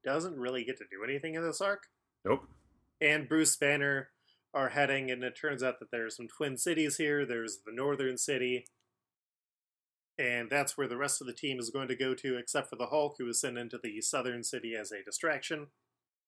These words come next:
Speaker 1: And so they try and find the serum, which the people call the Source. And the guy's like, "Oh yeah, you want this serum?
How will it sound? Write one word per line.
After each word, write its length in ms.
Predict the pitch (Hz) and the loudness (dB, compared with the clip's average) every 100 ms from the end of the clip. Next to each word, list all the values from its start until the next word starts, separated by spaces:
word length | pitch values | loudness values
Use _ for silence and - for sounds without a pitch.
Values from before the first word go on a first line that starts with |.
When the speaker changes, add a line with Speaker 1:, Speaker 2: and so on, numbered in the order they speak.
| _ _ _ _ _ _ _ _ _ _ | _ _ _ _ _ _ _ _ _ _
Speaker 1:
And 260 | 135 127 123 | 0 0 2
so 180 | - 131 | -2 0
they 320 | 127 131 131 | 2 2 2
try 300 | 143 - 139 | -2 -4 -2
and 80 | 127 | -2
find 200 | 127 107 | -4 0
the 60 | |
serum, 500 | - - 170 170 175 | 2 4 4 4 2
which 260 | 123 117 - | -2 -4 -6
the 240 | 123 110 107 | -8 -8 -8
people 440 | - 190 127 131 131 | -4 -4 -2 -4 -2
call 440 | - 110 110 131 - | -2 -2 -2 -6 -8
the 80 | 104 | 0
Source. 600 | - 165 175 165 - - _ _ _ _ _ _ _ | 2 2 0 2 2 0 _ _ _ _ _ _ _
And 600 | 139 127 127 127 127 117 - _ _ | 0 4 4 2 0 -4 -16 _ _
the 80 | 131 | -2
guy's 300 | 143 131 139 | 2 2 2
like, 180 | 139 147 | 0 4
"Oh 140 | 247 | 8
yeah, 200 | 196 220 | 10 8
you 140 | 143 135 | 8 4
want 200 | 147 147 | 2 2
this 200 | 135 - | 2 4
serum? 380 | 151 156 151 | 2 0 -2